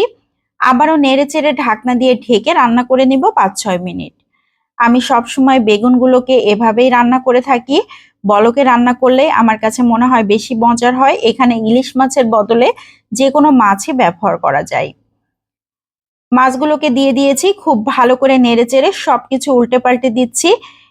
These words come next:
এখন দিয়ে দিচ্ছি আধা চা চামচ জিরা পেস্ট। জিরা পেস্টটা শেষের দিকে দিলেই খেতে ভালো লাগে। অনেকে ইলিশ মাছে জিরা পেস্টটা পছন্দ করেন না, তারা স্কিপ করতে পারেন।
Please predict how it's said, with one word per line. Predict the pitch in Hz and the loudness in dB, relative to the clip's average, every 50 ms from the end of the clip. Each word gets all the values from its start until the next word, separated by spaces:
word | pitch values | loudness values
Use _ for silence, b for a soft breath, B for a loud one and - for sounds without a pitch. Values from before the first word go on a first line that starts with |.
| B - | B -2
এখন | - 247 - - 320 294 | -2 -2 0 0 0 0
দিয়ে | 277 294 294 | 2 2 0
দিচ্ছি | 240 269 277 269 - - 403 - - | 0 0 -2 -2 -2 -2 -2 0 0
আধা | 208 220 208 233 285 302 | 0 0 0 0 -4 -4
চা | - 294 262 | -2 -2 -2
চামচ | 254 262 254 247 262 320 392 359 | 0 0 0 0 0 -2 -2 -4
জিরা | - - 220 196 196 175 185 | -4 -4 -2 0 0 -2 -2
পেস্ট। | - 180 151 147 - - - - - _ _ _ _ _ _ _ _ _ | -4 -6 -6 -6 -8 -10 -14 -18 -20 _ _ _ _ _ _ _ _ _
জিরা | 214 214 262 285 294 302 | -6 -2 0 0 0 0
পেস্টটা | 302 311 320 311 311 - 330 311 | 0 -2 -4 -4 -2 -2 -4 -2
শেষের | - 302 277 269 311 285 233 | 0 -2 -2 0 -2 -2 -2
দিকে | 262 277 285 294 | -2 -2 -2 -2
দিলেই | 247 214 262 254 262 277 311 | 0 0 0 2 2 2 0
খেতে | 294 - 294 226 233 262 | 0 -2 -2 0 0 0
ভালো | 254 294 277 254 254 247 | 0 2 2 2 2 2
লাগে। | 247 240 233 226 240 294 453 480 - _ _ _ _ _ | 2 2 0 0 0 -2 -2 -2 -6 _ _ _ _ _
অনেকে | - 269 277 302 285 339 339 285 | -2 0 2 2 2 0 -2 0
ইলিশ | 254 254 262 285 294 294 - - | 2 2 2 2 0 -2 -2 -2
মাছে | 311 320 - - 320 | -2 -2 0 -2 -2
জিরা | 226 214 240 214 208 | -2 0 0 0 0
পেস্টটা | 214 - 226 247 - - 254 240 240 | 0 0 0 -2 0 -2 -4 -4 -2
পছন্দ | 220 233 240 - 285 254 262 269 | -4 -4 -2 0 0 2 2 2
করেন | 262 262 254 247 254 254 254 | 2 0 0 2 0 0 2
না, | 262 370 | 0 0
তারা | 427 - 285 247 214 214 | 0 0 0 0 0 0
স্কিপ | 214 - - - 208 202 - | -2 -4 -6 -8 -8 -6 -4
করতে | - 190 - - - 202 | -4 -6 -4 -4 -8 -8
পারেন। | 196 - 175 170 170 | -4 -2 -2 -2 -2